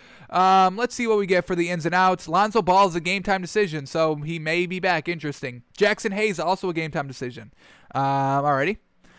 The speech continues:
All right, for the Celtics, Tristan Thompson still out. Evan Fournier, game time decision. I don't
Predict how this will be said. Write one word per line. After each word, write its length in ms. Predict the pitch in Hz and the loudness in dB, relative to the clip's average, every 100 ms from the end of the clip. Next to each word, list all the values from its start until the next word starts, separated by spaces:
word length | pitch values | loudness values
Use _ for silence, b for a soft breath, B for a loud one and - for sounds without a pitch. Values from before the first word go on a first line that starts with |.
| b b | b b
All 120 | 180 | 2
right, 120 | 180 | 2
for 100 | 151 | 0
the 60 | 190 | -4
Celtics, 500 | - 214 208 175 - | 0 0 0 -2 -2
Tristan 320 | - 202 214 | -2 0 -2
Thompson 400 | 185 190 190 196 | 0 0 0 -4
still 240 | 175 190 185 | -4 -2 2
out. 140 | 185 | 2
Evan 240 | 180 202 214 | 0 -2 -2
Fournier, 420 | 220 214 226 233 | -4 -2 0 0
game 220 | 180 214 | 0 -4
time 180 | 214 208 | -2 -4
decision. 340 | 208 220 180 | -4 -6 -6
I 120 | 151 170 | -6 -6
don't 440 | - 202 349 370 | -4 -4 -4 -8